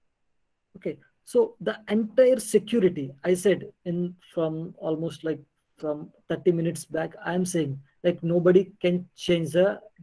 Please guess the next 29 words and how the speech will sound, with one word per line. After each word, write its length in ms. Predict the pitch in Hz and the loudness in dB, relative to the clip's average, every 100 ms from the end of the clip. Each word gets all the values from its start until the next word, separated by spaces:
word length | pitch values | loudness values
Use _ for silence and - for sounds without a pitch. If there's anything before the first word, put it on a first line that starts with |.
| 135 | -4
data. 360 | 170 151 143 135 _ _ _ _ _ _ _ | -2 -2 -4 -12 _ _ _ _ _ _ _
Why? 320 | 143 151 156 143 _ | -4 2 2 2 _
Why? 320 | 190 143 160 139 | -12 -4 -4 -2
Why? 260 | 156 147 135 | -6 -6 -6
Why? 180 | 135 170 | -2 0
Because 440 | 175 180 269 - 180 | 2 2 0 0 -10
only 400 | 165 175 226 302 - _ _ _ _ _ _ 160 | -4 0 2 0 -6 _ _ _ _ _ _ -6
due 160 | 143 165 | 0 2
to 160 | 220 | 2
this 360 | 196 196 277 - - | 0 0 0 -4 -8
inclusion 460 | 170 180 180 165 170 | -6 2 4 4 2
of 140 | 156 | -2
this 240 | 269 277 - _ _ | -2 -2 -8 _ _
nonce. 560 | 156 156 160 139 139 - _ _ _ - | -12 -6 -6 -6 -12 -16 _ _ _ -14
Okay, 300 | 196 175 143 _ | -6 -6 -6 _
so 140 | - 226 | 2 4
what 260 | 170 180 262 | 6 6 4
is 120 | 214 | 4
this 220 | 196 175 | 2 0
nonce? 260 | 156 139 - _ - | -6 -8 -16 _ 4
How 280 | 202 240 - _ _ _ 196 | 4 4 -6 _ _ _ -2
a 60 | |
nonce 400 | 175 170 190 185 | 0 0 0 -2
is 120 | 220 | -6
produced 440 | - 180 160 180 180 | 0 0 2 0 0
in 160 | 165 | -4
a 160 | 208 262 - _ 151 | -2 -4 -10 _ -6
Bitcoin 520 | 165 - 165 170 202 _ _ _ _ _ _ _ _ _ _ _ _ _ _ _ - | -6 -2 -2 -2 -6 _ _ _ _ _ _ _ _ _ _ _ _ _ _ _ -8
network? 540 | 185 165 139 135 - | -4 -4 -4 -10 -10